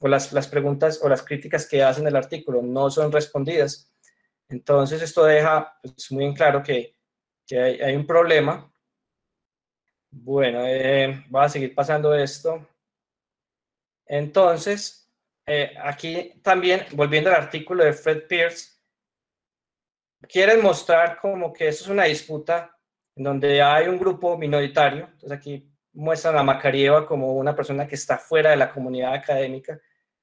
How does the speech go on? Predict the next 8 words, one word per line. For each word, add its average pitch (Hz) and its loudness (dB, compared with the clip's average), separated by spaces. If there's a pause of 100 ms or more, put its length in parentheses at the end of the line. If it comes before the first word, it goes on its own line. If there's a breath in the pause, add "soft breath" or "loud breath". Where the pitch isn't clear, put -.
(760)
y 139 -6
que 147 0
está 156 0
en 170 -2
un 180 0
mundo 190 2
de 170 6
modeladores, 160 2